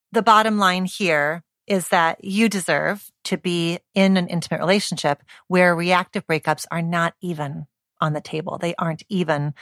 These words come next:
a possibility. Uh, I think couples who struggle with reactive breakups, that pattern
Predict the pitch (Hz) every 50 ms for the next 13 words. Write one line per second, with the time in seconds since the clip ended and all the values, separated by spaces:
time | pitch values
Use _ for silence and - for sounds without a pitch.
0 | - - - 156 - - - 151 143 - 160 147 - 78 80 - - 85 82 -
1 | _ - - - - _ _ _ _ _ _ - 151 156 160 - 175 156 - -
2 | - 180 - - 190 196 185 - - 208 185 - - 180 156 - 165 160 160 151
3 | - 156 156 151 147 147 - - 147 - _ 147 143 139 - 143 143 135 - -
4 | - - - 160 160 156 151 151 160 170 - _ - - - - 170 165 160 156
5 | 151 147 151 170 185 180